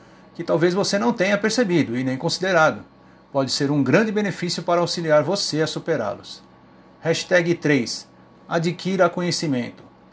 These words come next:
O porquê de seus obstáculos parecerem insuperáveis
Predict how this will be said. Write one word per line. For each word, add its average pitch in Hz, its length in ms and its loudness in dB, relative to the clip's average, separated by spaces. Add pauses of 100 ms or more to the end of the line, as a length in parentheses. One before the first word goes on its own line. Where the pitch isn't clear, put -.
(420)
O 180 60 -10
porquê 208 320 -2
de 233 80 0
seus 190 240 2
obstáculos 147 840 0
parecerem 135 600 0
insuperáveis 120 880 0